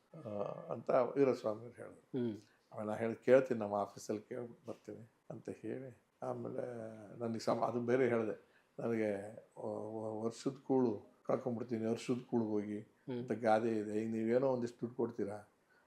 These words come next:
Speaker 1: ಅದು ಎರಡು ಮೂರು ತಿಂಗಳಿಗೆ ನಂಗೆ ಆಗ್ಬೋದು, ಆಮೇಲೆ ನನ್ನ ಪೂರ್ತಿ ಜೀವನ ಎಲ್ಲ ಹಾಳಾಗೋಗ್ಬಿಡ್ತದೆ, ಹಂಗೆಲ್ಲ ಆಗಲ್ಲ."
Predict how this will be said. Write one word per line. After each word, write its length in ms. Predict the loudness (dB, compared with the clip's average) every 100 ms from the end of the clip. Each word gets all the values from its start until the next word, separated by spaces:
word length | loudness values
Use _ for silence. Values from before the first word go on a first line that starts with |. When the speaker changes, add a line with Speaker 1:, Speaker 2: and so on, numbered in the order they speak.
| -2
Speaker 1:
ಅದು 120 | 2
ಎರಡು 160 | 4 4
ಮೂರು 140 | 2
ತಿಂಗಳಿಗೆ 320 | 2 2 2
ನಂಗೆ 180 | 0 2
ಆಗ್ಬೋದು, 640 | 2 2 -2 -4 -4 -14 _ _ _ -2
ಆಮೇಲೆ 340 | 0 2 2
ನನ್ನ 160 | 0 -4 -4 -4
ಪೂರ್ತಿ 260 | -4 -6
ಜೀವನ 240 | -2 0 2
ಎಲ್ಲ 200 | 2 4
ಹಾಳಾಗೋಗ್ಬಿಡ್ತದೆ, 720 | 4 4 0 -4 -10 -8 -8
ಹಂಗೆಲ್ಲ 260 | -4 2
ಆಗಲ್ಲ." 340 | 4 4 -2